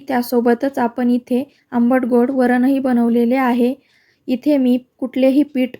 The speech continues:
दळून न आणता गव्हाच्या पिठापासून बट्टी बनवलेली आहे आणि योग्य ते प्रमाण सांगितलेले आहे. तुम्ही या प्रमाणाने जर बट्टी बनवली तर एकदम खुसखुशीत अशी बट्टी तयार होते. चला तर मग आपण बट्टी बनवून घेऊया.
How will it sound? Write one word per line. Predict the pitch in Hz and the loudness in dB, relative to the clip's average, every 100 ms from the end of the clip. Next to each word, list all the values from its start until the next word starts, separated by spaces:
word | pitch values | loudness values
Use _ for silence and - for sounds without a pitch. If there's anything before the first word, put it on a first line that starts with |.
| 233 | -2
दळून | 240 247 247 | 0 2 2
न | 262 | 0
आणता | 269 240 233 240 277 _ _ 247 | 0 0 -2 -4 -6 _ _ -2
गव्हाच्या | 269 247 277 | 2 0 0
पिठापासून | 277 269 254 233 233 - 269 | -4 -4 -4 -4 -6 -4 -4
बट्टी | 262 247 262 | -2 -2 -4
बनवलेली | 254 247 240 240 240 262 | -2 0 2 2 2 2
आहे | 262 247 247 254 _ - _ | 0 0 0 -2 _ -20 _
आणि | 233 262 | -2 0
योग्य | 254 254 233 277 | 4 2 2 -2
ते | 277 254 269 _ _ _ - | 0 -2 -2 _ _ _ -4
प्रमाण | 240 247 254 320 | 0 0 0 -4
सांगितलेले | - 254 240 254 247 247 | -6 -2 -2 0 0 2
आहे. | 277 262 247 262 - _ _ _ _ _ _ | 2 2 2 0 -4 _ _ _ _ _ _
तुम्ही | 254 254 269 277 | -2 0 2 2
या | 262 | 2
प्रमाणाने | 247 247 240 240 233 233 262 | 0 0 0 0 0 0 -2
जर | 247 | -2
बट्टी | 233 240 - 247 | -2 -2 -4 -4
बनवली | 247 240 247 262 - | 0 0 0 -2 -2
तर | 247 285 _ _ | -4 -6 _ _
एकदम | 254 226 254 277 | -2 0 -2 -2
खुसखुशीत | 285 277 - 240 285 | -2 -4 -8 -6 -4
अशी | 262 262 240 | -2 -2 -2
बट्टी | 233 - 254 254 | -2 -4 -6 -2
तयार | 247 262 | 0 0
होते. | 269 240 240 262 - _ _ - | 0 0 -2 -2 -6 _ _ -2
चला | 240 240 247 | 0 0 0
तर | 277 | -2
मग | 262 247 | 0 0
आपण | 226 247 262 247 | -2 -2 -2 -2
बट्टी | 233 254 | -2 -4
बनवून | 240 240 247 | 0 0 2
घेऊया. | 262 262 240 233 | 2 2 2 0